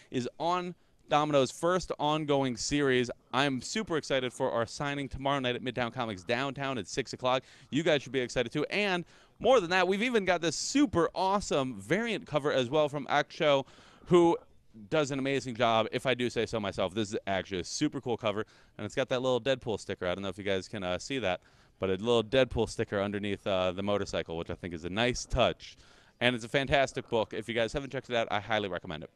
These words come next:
Now we'll move on, and we've got a few more X-Men books for you guys to enjoy this week, including X-Men Blue, issue number twenty-five. It's an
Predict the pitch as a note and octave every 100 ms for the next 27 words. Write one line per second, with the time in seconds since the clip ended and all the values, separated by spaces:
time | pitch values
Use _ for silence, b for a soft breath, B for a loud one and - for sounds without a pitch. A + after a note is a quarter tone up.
0 | _ - _ _ - _ - - - A#2
1 | B2 C3+ C#3 F#3 D#3+ - C#3+ E3+ B B
2 | B - F#3+ F3+ G3 - F3 - G#3+ A#3+
3 | G3 G3 - - E3+ - - F3 D#3 A#2
4 | F3 - - F3 F3 E3+ D3+ E3+ E3+ E3
5 | - F3 D#3+ C#3 A2+ D3+ D#3 D3+ D3+ -
6 | B2 E3 B B B - F3+ E3+ F#3+ F#3
7 | F#3 - E3+ F3 - F3+ E3+ D#3+ F#3 F3+
8 | F3 F#3 F3+ F3 - G3 F#3 F#3 F#3+ G#3
9 | G3 G#3